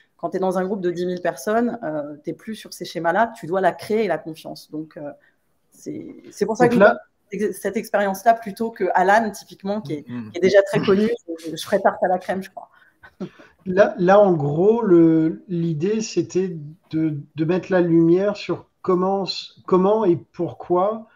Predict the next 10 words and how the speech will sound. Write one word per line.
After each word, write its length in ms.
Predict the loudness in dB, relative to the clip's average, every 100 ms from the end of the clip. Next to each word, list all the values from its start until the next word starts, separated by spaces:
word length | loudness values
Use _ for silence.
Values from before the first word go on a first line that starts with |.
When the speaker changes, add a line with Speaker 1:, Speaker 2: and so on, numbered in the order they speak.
| _ _
Speaker 2:
sont 360 | -12 -6 -2 0
assessés, 960 | 0 -2 -4 -4 0 2 4 2 -2 -4
euh, 1000 | -2 0 0 0 0 0 -2 -2 -2 -2
les, 380 | -4 -4 -4 -4
les 320 | -6 -6 -4
éléments 220 | -2 0 0
constitutifs 560 | -4 -6 -8 -10 -10
de 100 | -2
la 80 | 0
rémunération. 600 | 2 2 0 -4 -6 -12